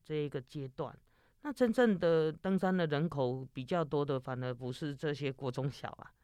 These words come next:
反而是中高龄，甚至，啊，大学生以上嘛。所以这个部分让我看见就是没有登山学校的原因。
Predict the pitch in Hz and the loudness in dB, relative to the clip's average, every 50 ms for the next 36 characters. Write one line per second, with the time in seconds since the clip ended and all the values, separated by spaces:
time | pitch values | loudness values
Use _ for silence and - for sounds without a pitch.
0 | _ _ _ _ _ _ _ _ _ - - - - 147 156 156 143 147 147 135 | _ _ _ _ _ _ _ _ _ -20 -12 -6 -2 0 0 2 2 0 0 0
1 | 185 175 165 156 147 139 147 - 156 147 143 160 151 156 147 135 123 123 127 - | 0 0 2 2 0 -2 -4 -4 -4 0 2 4 4 4 4 2 0 -2 -4 -2
2 | - 165 151 139 127 147 147 139 135 135 135 - - _ _ _ _ _ _ - | -2 -2 -2 -2 -6 -6 -4 -4 -4 -4 -6 -10 -14 _ _ _ _ _ _ -8
3 | 143 139 131 127 127 127 127 - - 175 156 147 - - 117 95 - - 147 139 | -6 -6 -6 -8 -10 -12 -8 -2 0 0 0 0 -4 -8 -12 -12 -8 -8 -6 -6
4 | 139 120 - - - - - - 135 120 - - - - _ _ _ _ _ - | -6 -6 -8 -14 -20 -20 -18 -16 -16 -16 -16 -18 -20 -20 _ _ _ _ _ -20
5 | - _ _ _ _ - - 254 247 208 165 160 - 208 196 175 165 202 180 160 | -20 _ _ _ _ 2 4 4 4 4 4 4 4 4 4 4 2 -2 0 2
6 | 185 180 170 165 160 156 156 180 180 165 143 127 - - 170 165 147 135 - 156 | 4 4 4 2 0 0 2 0 2 2 0 -2 -2 -2 -2 -2 -2 0 -2 -2
7 | 147 143 131 147 143 139 135 - - 143 139 135 127 123 123 123 123 123 - - | -2 -2 -2 -4 -4 -4 -6 -10 -10 -8 -6 -4 -4 -4 -4 -6 -6 -8 -10 -14
8 | - - - - - - - - _ _ _ _ 175 226 277 254 165 135 165 160 | -18 -20 -20 -20 -20 -20 -20 -20 _ _ _ _ 4 6 8 6 6 6 4 2
9 | 170 160 165 160 - 123 123 - 165 143 135 127 123 - - 120 117 127 - - | 4 2 2 2 -2 -4 -2 -2 -2 -2 0 -2 -4 -4 -6 -10 -10 -10 -10 -10
10 | 127 123 | -12 -12